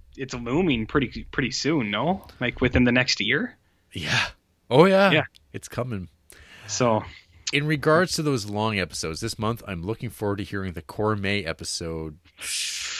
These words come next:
Speaker 1: Uh,
Speaker 2: Now, the word's
Speaker 1: we'll
Speaker 2: out.
Speaker 1: see.
Speaker 2: The word's out. People are watching the letterbox, guys.
Speaker 1: Well, I think it. Uh, we, we had kind of said we might do that, or Fred Olen may. And, uh,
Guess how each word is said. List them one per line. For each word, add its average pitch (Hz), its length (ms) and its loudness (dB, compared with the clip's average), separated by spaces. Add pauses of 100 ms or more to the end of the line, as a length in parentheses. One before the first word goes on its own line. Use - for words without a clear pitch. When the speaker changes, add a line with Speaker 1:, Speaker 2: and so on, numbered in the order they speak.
(800)
Speaker 1:
Uh, 139 80 0
Speaker 2:
Now, 123 280 2 (420)
the 101 60 -8
word's 127 140 2
Speaker 1:
we'll 143 180 8
Speaker 2:
out. 151 80 10
Speaker 1:
see. 165 320 6
Speaker 2:
The 117 60 6
word's 143 280 6
out. 147 260 8
People 120 260 -6
are 120 80 0
watching 120 320 -2
the 120 80 2
letterbox, 110 720 0
guys. 87 540 -6 (640)
Speaker 1:
Well, 180 120 6
I 185 100 6
think 262 280 4
it. 320 220 0
Uh, 185 500 6
we, 208 220 6
we 220 220 0
had 302 160 0
kind 151 360 2
of 190 140 2
said 180 420 0
we 147 120 4
might 139 240 2
do 127 160 2
that, 117 320 4
or 117 100 2
Fred 123 320 0
Olen 123 400 0
may. 120 360 2
And, 120 420 -2
uh, 113 420 4